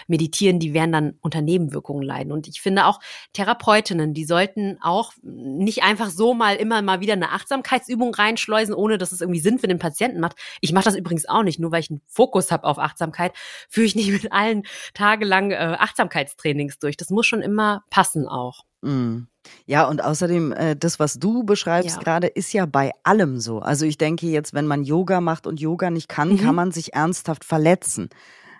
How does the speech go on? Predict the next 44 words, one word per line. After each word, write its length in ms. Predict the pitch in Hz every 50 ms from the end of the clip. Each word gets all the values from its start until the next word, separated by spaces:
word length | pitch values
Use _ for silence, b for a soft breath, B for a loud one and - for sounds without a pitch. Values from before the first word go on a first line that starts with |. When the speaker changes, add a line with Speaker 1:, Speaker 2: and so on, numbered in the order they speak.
| B B _ -
Speaker 2:
Das 140 | 160 - -
liegt 220 | 208 226 - -
ja 100 | 190 175
aber 80 | - 214
Speaker 1:
Ja. 200 | 220 165 147 143
Speaker 2:
auf 100 | 143 156
der 220 | 170 160 156 -
Hand. 280 | 208 240 208 147 - - - -
Also 240 | 160 196 196 214
das 180 | 202 208 190 -
ist 160 | - 214 -
ja 120 | 240 208 196
nichts, 400 | 202 233 233 - - - 185 180
wo 100 | 196 202
Leute 320 | 185 185 202 214 208 196
sagen, 240 | 175 185 156 139 117
„Was? 460 | 113 113 117 202 220 320 370 - - - 165
Bei 120 | - 175
Yoga 400 | 170 160 185 233 269 254 277 247
kann 200 | - - 214 196
man 100 | 208 196
sich 160 | 170 175 -
verletzen? 640 | - - 135 127 123 143 226 262 - - - 339 339 B B B B
Yoga 360 | 165 185 294 359 311 214 180
ist 240 | 151 127 - - -
gefährlich. 720 | - - - - - - 311 381 330 220 151 120 - -
Wir 100 | 165 185
dürfen 340 | 156 262 285 285 - 220 - -
alle 240 | - 240 254 214 190
nie 460 | 185 190 226 277 339 349 277 220 202
wieder 240 | 262 285 254 214 196
Yoga 500 | 180 175 214 269 311 339 285 240 190 170
machen.“ 340 | 160 139 139 - - 131 135
Also 220 | 107 147 156 165
das 160 | 156 180 170
würde 240 | 185 185 202 202 202
ja 120 | 185 180 170
dann 160 | 180 160 117
auch 160 | 143 220 -
keiner 320 | - 240 208 190 180 175 170
sagen, 340 | 165 131 135 160 196 254 B B B B 277 B
sondern 420 | - 147 175 185 196 196 196 196 180
man 240 | 165 156 151 147 151
weiß, 380 | 220 262 254 214 196 220 -